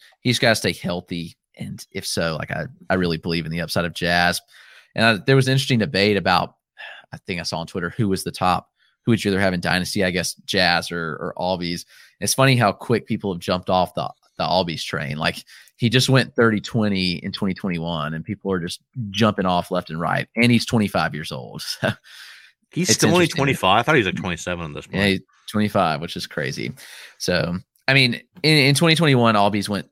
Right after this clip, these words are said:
Speaker 1: thirty twenty with a hundred three runs, hundred six R B I. And, I mean, you can live with a two sixty average because everything else was so good.
Speaker 2: Right,
Speaker 1: Last
Speaker 2: I
Speaker 1: year
Speaker 2: think
Speaker 1: wasn't good, but
Speaker 2: Yeah. I think people look at the, you know, recency bias. It, it goes into him as well. Like, people look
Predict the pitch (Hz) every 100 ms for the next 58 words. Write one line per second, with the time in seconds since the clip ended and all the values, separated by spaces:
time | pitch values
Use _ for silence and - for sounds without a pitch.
0 | - 113 110 107 113 104 101 95 101 117
1 | 110 104 104 90 87 87 - - 113 98
2 | - 95 90 87 78 73 50 - _ _
3 | _ _ _ - 117 - 113 117 110 120
4 | 107 120 92 80 - 92 76 - 64 65
5 | 53 - - - 107 90 - - 110 104
6 | 101 95 82 - 85 - 65 60 - _
7 | _ _ _ - 101 98 98 120 113 117
8 | 113 120 120 - 65 69 127 120 76 -
9 | - _ _ _ 110 120 131 110 113 113
10 | 104 110 107 98 - 98 131 - - 104
11 | 92 85 82 80 - 95 92 95 _ _
12 | _ 101 104 117 110 101 151 123 90 107
13 | 165 110 90 - - _ - 110 113 107
14 | 104 110